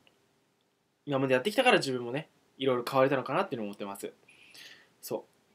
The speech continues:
う。なんでね、あの、本当に人って、その、何かシェアハウスとかね、なんか周りのね、友達とか一緒にいる人って多分きっと変わりますよね。なんか癖とか笑い方とか。きっとそういうの映るように、本当にそういう思考とかも、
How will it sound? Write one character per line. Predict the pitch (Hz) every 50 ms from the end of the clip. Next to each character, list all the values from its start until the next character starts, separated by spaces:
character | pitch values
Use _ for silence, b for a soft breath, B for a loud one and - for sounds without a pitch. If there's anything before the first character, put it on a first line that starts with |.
| _ _ _ _ _
う。 | - _ _ _ _ _ _ _ _ -
な | 156 156
ん | 147
で | 135 120
ね、 | 110 110 127 - _ _ _ _
あ | 117 117 117 120
の、 | 117 113 107 107 107
本 | 156 170
当 | 190 180
に | 180 170 - - _ _ _ _ _
人 | - - 175 160
っ | 165
て、 | - - 131 120 110 87 - - b b b b b _
そ | - 139
の、 | 139 139
何 | 175 202 196
か | - 120 98 - - _ _ _ _ _ _
シ | - - -
ェ | 196
ア | 220
ハ | 285
ウ | 302 285
ス | - - 294 - _ _ _ _ - -
と | 131
か | 117 117
ね、 | 131 151
な | 156 143
ん |
か | 135
周 | 117 120 - _ _ 139 139 143 151
り | 165
の | 165
ね、 | 170 175
友 | 175 156 147 151 151
達 | 156 - 214
と | 208
か | - 123 110 110 -
一 | - 139
緒 | - 165
に | 165 175
い | 190
る | 175
人 | 143 - 117
っ |
て | 110 110
多 | - 190 214
分 | 175 143 135
き | - -
っ |
と | - 196
変 | 185 - 175
わ | 175
り | 190 208
ま | 143 -
す | -
よ | 110
ね。 | 104 110
な | 113
ん | 110 110
か | 110
癖 | - - - 139
と | 127 120
か | - 113 110
笑 | 113 120 127
い | 131
方 | 131 139 135 131
と | - 117
か。 | - 110 95 - b b b b b b b b b
き | -
っ | -
と | 185 180
そ | 220
う | 240
い | 196
う | 151
の | 143
映 | - - 262
る | 269 214
よ | 165 127
う |
に、 | 120 117
本 | 117 180 196
当 | 202 214
に | 208 214 208
そ | - 202 185
う | 180
い |
う | 180
思 | - - -
考 | - 185 196
と | 208 214
か | 208 135 110
も、 | 104 113 120 120 113 104